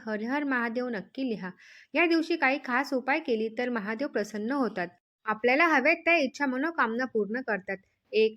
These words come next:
शिवलिंगावर जलाभिषेक करणे. देवाधिदेव महादेवाला जलाभिषेक अत्यंत प्रिय आहे.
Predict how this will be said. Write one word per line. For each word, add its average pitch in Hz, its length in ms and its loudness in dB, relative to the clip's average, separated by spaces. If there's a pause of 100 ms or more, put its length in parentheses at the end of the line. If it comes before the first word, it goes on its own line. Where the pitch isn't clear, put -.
शिवलिंगावर 262 640 0
जलाभिषेक 220 720 0
करणे. 190 320 -2 (320)
देवाधिदेव 247 680 4
महादेवाला 254 560 2
जलाभिषेक 240 680 0
अत्यंत 226 400 -2
प्रिय 220 400 -2
आहे. 190 240 -4